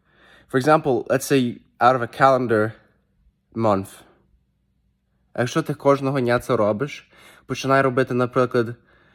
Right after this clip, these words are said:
ти скажеш собі, ти можеш тільки це зру-, це зробити двадцять п'ять разів у тиждень,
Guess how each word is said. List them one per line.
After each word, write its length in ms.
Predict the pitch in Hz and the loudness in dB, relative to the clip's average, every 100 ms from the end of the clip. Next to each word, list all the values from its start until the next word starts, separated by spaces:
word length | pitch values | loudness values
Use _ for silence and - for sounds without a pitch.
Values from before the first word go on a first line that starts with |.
| _ | _
ти 100 | - | -14
скажеш 360 | 117 131 123 - | -2 0 0 0
собі, 320 | 120 120 113 117 - _ | -4 -2 -2 -6 -20 _
ти 100 | 135 | -4
можеш 180 | 143 - | -4 -4
тільки 240 | 156 139 | -4 -4
це 60 | 123 | -4
зру-, 260 | 123 123 | -4 -6
це 180 | - 127 | -2 -4
зробити 600 | 120 120 131 135 127 117 113 | -2 0 0 2 0 -2 -6
двадцять 480 | 113 123 123 117 | 2 2 0 -10
п'ять 340 | - 110 107 - | -2 -2 -2 -8
разів 380 | - 107 107 107 | -6 -4 0 -2
у 40 | |
тиждень, 540 | 104 104 95 - 90 | 0 -2 -2 -6 -16